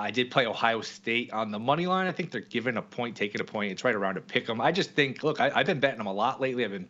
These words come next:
uh, picking 'em in the contest. To me, they're more talented than the season they've had. They really underachieved. Uh, they're more athletic than Wisconsin here. Sensabaugh i-, is gonna be the best player on the floor. So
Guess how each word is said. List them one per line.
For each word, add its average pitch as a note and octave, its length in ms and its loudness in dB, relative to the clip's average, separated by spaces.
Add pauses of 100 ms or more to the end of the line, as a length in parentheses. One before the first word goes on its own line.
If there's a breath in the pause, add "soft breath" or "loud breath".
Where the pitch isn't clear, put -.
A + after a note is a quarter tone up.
(140)
uh, G2+ 160 0
picking B2+ 220 -4
'em A#2+ 40 -4
in G#2 80 -2
the F2 60 -6
contest. B2 560 0 (380 loud breath)
To - 100 0
me, F3+ 120 2
they're D#3+ 140 4
more A2+ 240 2
talented A#2+ 560 0 (120)
than A2 160 0
the G2 80 -4
season A2 340 -6
they've G#2 180 -2
had. G#2+ 220 2
They F2+ 100 -6
really C#3 380 0
underachieved. A#2 840 -2 (380 loud breath)
Uh, F#2 160 -2
they're C3+ 160 2
more A#2+ 240 -2
athletic G#2+ 420 0
than G#2+ 160 -4
Wisconsin G#2 540 -4
here. G#2 160 -2
Sensabaugh A2 680 0
i-, F#2+ 40 -4
is G2 260 -4
gonna G#2+ 160 -6
be G#2+ 120 -2
the F#2+ 60 -6
best G2+ 260 -4
player G#2+ 200 0
on F#2 80 -6
the F2 60 -8
floor. F#2+ 300 -4
So F2+ 200 -6